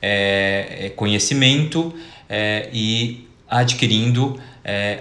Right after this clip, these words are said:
alças de voos mais arrojados e mais altos, é, com todo o respeito às gerações anteriores, né?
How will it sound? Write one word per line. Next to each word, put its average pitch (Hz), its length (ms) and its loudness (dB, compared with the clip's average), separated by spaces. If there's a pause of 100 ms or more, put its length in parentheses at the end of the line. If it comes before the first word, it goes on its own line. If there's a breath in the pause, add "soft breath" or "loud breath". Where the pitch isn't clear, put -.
alças 160 520 2
de 139 100 0
voos 113 420 0
mais - 580 -4 (480)
arrojados 107 840 0
e 113 40 -2
mais 107 260 -2
altos, 90 580 -4 (440 loud breath)
é, 95 600 -4
com 104 140 -4
todo 123 300 2
o - 20 4
respeito 139 460 -2
às 113 60 -4
gerações 98 440 -4
anteriores, 90 580 -6
né? - 140 -14